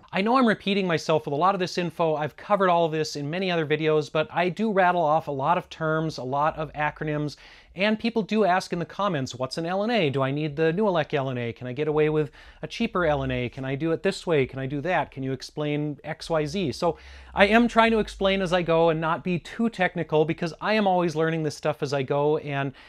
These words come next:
I really found it helpful for, uh, watching videos that had step-by-step guides that really broke down a lot of the pieces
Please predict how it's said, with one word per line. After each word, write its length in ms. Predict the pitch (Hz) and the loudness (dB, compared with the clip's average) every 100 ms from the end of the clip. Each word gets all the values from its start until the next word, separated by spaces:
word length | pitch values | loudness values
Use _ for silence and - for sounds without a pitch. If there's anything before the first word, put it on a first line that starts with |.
| - _ - | -20 _ -8
I 260 | 165 208 220 | 2 2 2
really 260 | 180 208 | 0 0
found 240 | - 175 165 | 0 -2 -2
it 60 | |
helpful 500 | 127 165 156 - 147 | -2 -2 -2 0 0
for, 320 | 143 151 143 131 - | 0 0 0 -2 -10
uh, 300 | 139 127 123 175 | -2 -2 -2 -6
watching 540 | 185 165 190 196 175 | -6 0 0 0 -2
videos 360 | 165 170 160 143 | 0 2 2 0
that 120 | 123 | -4
had 180 | 151 135 | -6 -6
step-by-step 720 | - 170 - 156 - 151 - | -4 -4 -2 -4 -2 -4 0
guides 340 | 143 147 131 | 0 2 0
that 120 | 131 156 | -4 -4
really 160 | 190 | -4
broke 460 | 147 151 170 170 - | -4 0 2 0 0
down 300 | 156 156 143 | -2 0 0
a 40 | |
lot 260 | 131 139 151 | -2 -2 -2
of 120 | 131 | -4
the 60 | 120 | -12
pieces 640 | - 220 220 180 175 | -6 -4 -2 -2 -4